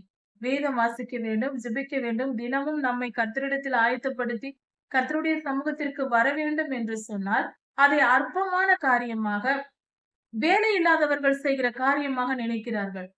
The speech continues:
இப்படி இருப்பதுதான் அடுத்த விழுகைக்கு ஆதாரமாய் இருக்கிறது. அப்படிப்பட்டவர்கள் விழப்போகிறார்கள், கர்த்தருடைய கோபத்திற்கு ஆளாக போகிறார்கள் என்பதே அடையாளமாய் இருக்கிறது.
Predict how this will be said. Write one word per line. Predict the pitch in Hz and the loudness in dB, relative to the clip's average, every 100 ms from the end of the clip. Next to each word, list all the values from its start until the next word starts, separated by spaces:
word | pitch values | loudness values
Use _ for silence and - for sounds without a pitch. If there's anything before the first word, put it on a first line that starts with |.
| _ _ | _ _
இப்படி | 240 277 - 339 330 | -4 -4 0 0 2
இருப்பதுதான் | 277 320 311 320 320 277 277 285 | 0 -2 0 2 2 4 4 4
அடுத்த | 226 240 311 - 311 | 4 4 4 2 2
விழுகைக்கு | 233 277 294 277 240 277 262 | 4 0 0 0 -2 0 2
ஆதாரமாய் | 220 233 262 247 226 220 233 | 4 2 2 0 0 -2 -2
இருக்கிறது. | 226 214 220 202 196 - _ _ - | -4 -4 -4 -2 -6 -10 _ _ 0
அப்படிப்பட்டவர்கள் | 277 - 392 381 339 311 330 320 277 320 269 | 0 2 2 2 4 4 6 4 6 6 4
விழப்போகிறார்கள், | 285 330 330 294 262 269 247 233 247 220 | 4 4 4 0 0 2 4 4 0 0
கர்த்தருடைய | 254 - - 302 302 285 | 2 0 0 -2 -2 -4
கோபத்திற்கு | 285 285 285 285 277 277 233 | -4 -4 -4 -4 -4 -2 0
ஆளாக | 233 269 277 254 | 2 2 2 0
போகிறார்கள் | 254 254 262 254 247 254 240 | -2 -4 0 0 0 -2 -2
என்பதே | 220 208 214 294 392 _ _ - | -2 -2 -2 -4 -6 _ _ -6
அடையாளமாய் | 196 214 240 240 233 226 226 226 | -4 -4 -4 -4 -4 -4 -4 -4
இருக்கிறது. | 208 190 196 190 | -4 -6 -6 -6